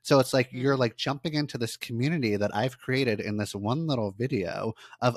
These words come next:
Speaker 1: other people that are experiencing the same thing that you're experiencing. So it's not only me that sees you, but it's everybody else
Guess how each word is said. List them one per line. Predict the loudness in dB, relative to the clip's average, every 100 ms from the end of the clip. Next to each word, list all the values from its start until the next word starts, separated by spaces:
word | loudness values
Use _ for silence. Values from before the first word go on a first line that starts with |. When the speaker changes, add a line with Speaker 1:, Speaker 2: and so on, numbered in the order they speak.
| 4
Speaker 1:
other | 4 4
people | 0 0 2 4
that | 4
are | 4
experiencing | 2 -2 0 0 0 -2 -6
the | -6
same | -4 -2 -2
thing | -4 -6
that | -6
you're | -4 -4
experiencing. | -6 -12 -12 -10 -10 -10 -10 -10
So | -6
it's | -4 -2
not | 0
only | 0 -2 -2
me | -2 -2 -2
that | -4
sees | -4 -8 -6
you, | -4 -4
but | -4
it's | -6 -6
everybody | 0 2 4 2 0 0 0
else | 0 -2 -4 -10